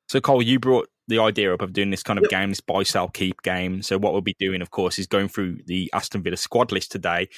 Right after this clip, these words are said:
Speaker 1: and commenting on whether we would buy, sell, or keep these players. Now, I know eight of them have been released and we'll obviously be getting onto them. I don't know if Micah Richards is in the squad list. Of, yeah, he is. He's in the squad list, so he's kept as a full player.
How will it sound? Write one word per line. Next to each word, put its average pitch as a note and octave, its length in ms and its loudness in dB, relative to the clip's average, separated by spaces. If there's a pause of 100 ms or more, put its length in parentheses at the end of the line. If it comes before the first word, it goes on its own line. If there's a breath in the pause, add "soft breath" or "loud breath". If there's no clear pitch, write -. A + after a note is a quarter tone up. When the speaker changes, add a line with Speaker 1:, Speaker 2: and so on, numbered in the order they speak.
(400 loud breath)
Speaker 1:
and A#2 120 -2
commenting C#3+ 580 2
on A#2+ 160 2
whether A2 220 4
we A2 60 4
would G#2+ 200 2
buy, G2+ 380 2 (100)
sell, F#2+ 320 2
or G2 140 -2
keep G2 280 -4
these G2 180 -6
players. F2+ 380 -2
Now, G#2 260 2
I G#2 60 2
know A2 280 4 (140)
eight G#2 280 2
of G#2+ 100 -2
them A#2 140 2
have F#2+ 240 0
been F#2+ 160 0
released F#2+ 440 0
and G2 80 0
we'll F#2 120 0
obviously F2+ 480 -2 (420 loud breath)
be G#2+ 80 -2
getting G2 300 0
onto G2 320 0
them. A#2 280 4
I G2 120 0
don't G#2 120 2
know G2+ 60 2
if G2 120 -2
Micah G#2 300 0
Richards G2 400 0
is G2 120 2
in G2 120 0
the F2+ 80 -2
squad G2 320 -2
list. F#2+ 200 -2
Of, F#2 120 0
yeah, A2 160 6
he F2+ 220 4
is. E2+ 120 -2 (300 loud breath)
He's G2+ 120 -2
in G2 120 0
the E2+ 60 -6
squad F2 320 -4
list, E2+ 160 -4
so G2 60 -2
he's E2+ 120 -2
kept - 240 -4
as E2+ 100 -6
a F#2 40 -2
full E2+ 240 -6
player. D#2+ 320 -2